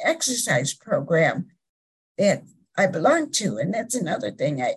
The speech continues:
exercise two, three times a week just to be busy, not to lose weight. Most people do it to lose weight. But I did it to be busy, just to be fit.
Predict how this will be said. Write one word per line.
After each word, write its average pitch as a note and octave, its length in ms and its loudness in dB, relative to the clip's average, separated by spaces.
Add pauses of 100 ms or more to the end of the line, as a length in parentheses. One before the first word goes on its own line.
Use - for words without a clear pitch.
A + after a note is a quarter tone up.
exercise F#3 1120 -2 (580)
two, B3+ 220 0
three B3 260 -4
times - 460 0
a F#3+ 60 -2
week E3+ 340 2
just - 380 4
to E4+ 100 -4
be D4+ 160 4
busy, G#3 520 4 (280)
not B3+ 320 -2
to D#4 100 -2
lose G3 320 0
weight. F3 360 2
Most D#4+ 280 0
people C#4 240 -2
do G#3 200 -2
it F#3+ 140 -2
to A#3+ 100 -6
lose E3+ 320 2
weight. D3+ 380 0 (840)
But G#3 340 4
I F#4 160 4
did C#4 240 6
it A3+ 200 0
to C4 100 4
be G3+ 180 0
busy, F#3+ 440 2
just D4 360 4
to - 80 -12
be A#3+ 200 0
fit. - 460 -2